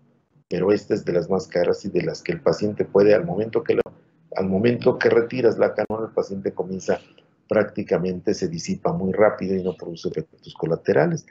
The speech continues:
No hay cefalea y demás, y despierta uno muy bien. Son de los, de las inhalatorias más, más importantes. ¿Qué hacen los anestésicos por ina-, por inhalación? Son depresores del sistema nervioso central,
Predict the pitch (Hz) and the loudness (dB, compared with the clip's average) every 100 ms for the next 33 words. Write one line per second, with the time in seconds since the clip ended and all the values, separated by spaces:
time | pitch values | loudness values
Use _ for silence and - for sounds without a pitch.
0 | - - - 98 95 92 101 90 87 92 | -20 -20 -6 0 0 2 0 2 4 6
1 | 90 90 - _ - 95 101 190 - - | 6 4 -4 _ -4 2 2 4 2 0
2 | - - _ - 98 - 101 98 - 92 | -4 -14 _ -10 -8 -2 2 2 2 -2
3 | 90 87 85 87 147 107 98 _ _ _ | -2 -4 -4 -4 -6 -6 -8 _ _ _
4 | _ _ _ 98 95 - - - - 82 | _ _ _ -4 0 0 0 -6 -10 -8
5 | - - - - - 92 92 90 101 90 | -8 -10 -14 -18 -8 -4 0 2 4 2
6 | 80 78 87 - _ _ _ - - 87 | 2 -2 -4 -8 _ _ _ -4 -2 -2
7 | 82 - - - - - _ _ _ - | -2 -4 -4 -12 -12 -20 _ _ _ -20
8 | - - - - - 196 190 - 151 123 | -20 -20 -20 -4 6 8 6 6 2 2
9 | 107 101 92 95 101 98 120 104 104 98 | -4 -4 -4 -6 -8 -4 -4 -4 -6 -6
10 | - _ - 95 95 95 - 95 90 95 | -6 _ 0 2 0 -4 -2 -4 -2 2
11 | 98 - 127 147 - _ _ - 156 160 | 2 2 0 0 -6 _ _ 2 6 6
12 | 156 - 117 131 151 135 107 - 120 120 | 4 2 2 4 4 2 -8 -8 -8 -6
13 | 113 104 - 101 _ _ _ - _ _ | -6 -8 -6 -8 _ _ _ -20 _ _
14 | _ 107 98 98 110 104 104 | _ -6 -4 0 0 0 -6